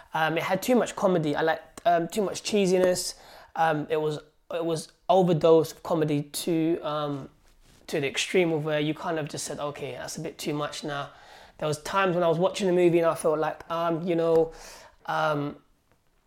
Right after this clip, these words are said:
I kinda, like, forgot I was watching the movie because I was so, so, I was like, "Huh? Is this really happening?" Um, but overall for me, the, what me-,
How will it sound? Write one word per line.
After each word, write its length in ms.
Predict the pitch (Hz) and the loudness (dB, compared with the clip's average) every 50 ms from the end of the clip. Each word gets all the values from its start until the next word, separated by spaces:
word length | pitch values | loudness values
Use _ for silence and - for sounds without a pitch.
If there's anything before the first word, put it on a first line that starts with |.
| _ _ - - - _ _ _ - | _ _ -20 -20 -20 _ _ _ -8
I 140 | - - | -6 -4
kinda, 320 | - 208 190 185 180 170 170 | -2 -2 0 2 2 4 4
like, 320 | 165 165 160 156 151 - | 4 2 2 0 -2 -2
forgot 280 | - 190 175 185 170 151 | -2 2 4 6 6 6
I 20 | |
was 80 | 151 165 | 4 2
watching 240 | 175 - - 208 180 | 0 -2 -2 2 4
the 60 | 196 | 4
movie 120 | 196 160 160 | 4 4 2
because 220 | 147 - 160 143 | 0 -2 -2 -2
I 100 | - 156 | 0 0
was 140 | 165 156 - | 0 0 0
so, 120 | - - | -2 -6
so, 320 | - - - - 190 156 - | -6 -4 -2 -2 -2 -2 -2
I 80 | - 165 | 0 0
was 160 | 165 165 170 | 0 0 0
like, 140 | 180 156 - | -2 -4 -6
"Huh? 320 | 120 123 131 165 202 226 240 - | -6 -4 -4 -4 -4 -4 -6 -8
Is 80 | 143 139 | -8 -6
this 80 | 139 | -4
really 220 | 139 151 160 160 156 | -2 -2 0 0 -2
happening?" 500 | 151 170 175 - - 208 208 202 208 202 - - - - - - _ _ | -2 -4 -4 -4 -2 0 0 0 0 -2 -6 -14 -20 -20 -20 -20 _ _
Um, 420 | - 170 170 170 170 170 165 170 170 | -4 0 2 4 4 4 4 2 0
but 100 | 165 - | -2 0
overall 460 | - - 226 233 226 202 226 220 214 | 6 8 10 10 10 8 6 6 6
for 120 | 208 214 208 | 6 4 2
me, 300 | 190 190 185 185 180 175 | 2 4 4 4 4 2
the, 160 | 180 180 175 175 | 0 -2 -2 -2
what 200 | - 165 - 165 | -2 -4 -2 0
me-, 120 | 175 196 | 0 0